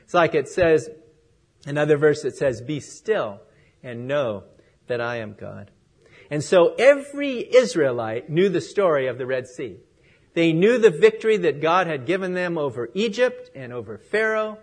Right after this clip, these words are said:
and they were blessed by it. And so they would pass this down to generation to generation to generation. Don't forget what God did for us. And for the Christian, our Red Sea moment was at the cross of Calvary,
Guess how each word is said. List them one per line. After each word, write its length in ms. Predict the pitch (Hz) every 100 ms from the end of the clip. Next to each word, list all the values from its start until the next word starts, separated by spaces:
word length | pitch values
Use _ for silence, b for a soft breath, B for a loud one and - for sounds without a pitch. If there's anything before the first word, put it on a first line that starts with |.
| b b b
and 160 | 143 139
they 100 | 135
were 140 | 117
blessed 460 | 110 139 175 175 -
by 160 | 135
it. 100 | 120
And 100 | 123
so 160 | - 202
they 140 | 196
would 260 | 175 151 -
pass 380 | 233 269 233 -
this 300 | 226 208 -
down 380 | 196 208 214 185
to 200 | 165 - - _ b b
generation 800 | - 220 247 240 240 240 - 240
to 120 | 208 135
generation 760 | 180 214 220 214 220 214 208
to 100 | 160
generation. 800 | 127 160 190 196 139 117 - 104 - b b b -
Don't 340 | 180 226 -
forget 600 | - 233 190 147 110 -
what 220 | 135 110
God 440 | 143 135 147 139 110
did 200 | 151 120
for 200 | - 110
us. 260 | 107 104 _ _ _ _ _ _ b b
And 140 | 165
for 120 | 196
the 120 | 180 175
Christian, 680 | - 262 - - 156 160 - _
our 240 | 175 233 233
Red 260 | 196 170
Sea 260 | - 180 147
moment 480 | 131 123 120 139 _ _ _ -
was 180 | 165 175
at 120 | 165
the 80 | 151
cross 420 | - 180 180 -
of 160 | 139 -
Calvary, 600 | 165 156 131 110 113